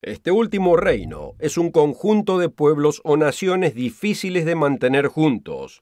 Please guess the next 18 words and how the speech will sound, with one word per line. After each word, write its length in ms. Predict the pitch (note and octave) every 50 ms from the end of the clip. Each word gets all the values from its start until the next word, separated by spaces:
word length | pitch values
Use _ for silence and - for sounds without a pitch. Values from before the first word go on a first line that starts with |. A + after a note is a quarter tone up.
| _
que 120 | - D#3 F#3
no 100 | A3 G#3+
se 140 | - - G3
adhieren 560 | F#3 E3+ D#3+ G3 G3 F3+ E3+ D#3 D#3 D3 C#3+
naturalmente 800 | D3 C#3+ - - C#3+ C3+ C3 C3 B2 B2 B2 B2 A#2+ A#2 B2+ A#2+
entre 300 | B2 B2 A#2 B2+ A2+ G#2+
sí, 360 | - - D3+ B2 G2 F#2 F#2+ -
al 180 | - B2+ C3 C3
igual 320 | C3+ B2 C#3 E3 F#3+ G3
que 140 | - - F#3+
el 120 | F#3 F3
hierro 520 | E3 D#3 D#3+ E3 D#3 D3+ D#3+ D#3+ E3+ - -
y 80 | D#3
la 160 | C#3+ D3 C3 B2
arcilla 480 | A#2 A2 - E3+ D#3+ C#3+ B2 C#3 D3
no 220 | C#3 B2+ A#2+ A#2+ A2
se 160 | - B2 C3
mezclan. 600 | G3 F#3+ C#3+ - - - E2+ B1+ B1+ A1+ G1+